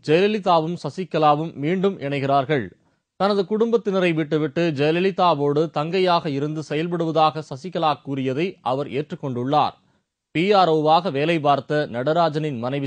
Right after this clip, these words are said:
சசிகலா வீடியோ கடை நடத்தி வந்தார்.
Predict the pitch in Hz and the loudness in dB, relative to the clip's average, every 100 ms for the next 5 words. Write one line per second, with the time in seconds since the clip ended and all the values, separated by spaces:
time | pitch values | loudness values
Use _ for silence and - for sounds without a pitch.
0 | 135 127 143 165 175 104 95 117 156 220 | -8 -10 -6 0 2 2 -4 -8 -4 -2
1 | 226 208 - 139 123 120 120 120 131 139 | 0 0 -2 -4 -4 -4 -6 -6 -2 2
2 | 143 101 | 2 0